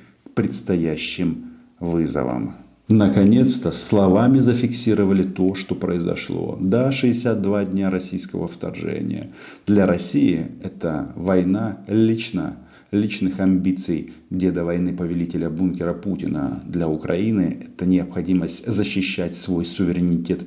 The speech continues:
и демократию. Ставки выходят далеко за пределы Украины и даже Европы. Российское вторжение необоснованно, безответственно и противоправно. Это атака против мирового порядка,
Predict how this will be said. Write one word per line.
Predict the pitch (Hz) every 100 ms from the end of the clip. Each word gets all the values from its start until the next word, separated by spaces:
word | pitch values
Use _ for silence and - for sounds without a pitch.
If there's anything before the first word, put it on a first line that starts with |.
| -
и | - 90 90
демократию. | 87 90 82 80 80 76 - 82 78 - - - -
Ставки | - - 107 101 104 -
выходят | 123 123 123 131 131 135 117
далеко | 120 123 120 139
за | 156 147
пределы | 147 151 156 151
Украины | 147 143 147 139
и | 131 127
даже | 104 107 98
Европы. | 101 98 98 87 87 87 78 80
Российское | 87 - 92 - 92
вторжение | - 95 92 110 98 92
необоснованно, | 92 104 104 101 - 120 82 78 73 - - -
безответственно | 95 95 98 104 104 104 - - 85 82 -
и | -
противоправно. | - - 92 90 - 80 - 95
Это | 147 139 107
атака | - 139 131
против | 113 113 104 117
мирового | 110 107 110 104 98
порядка, | 104 104 82 - 80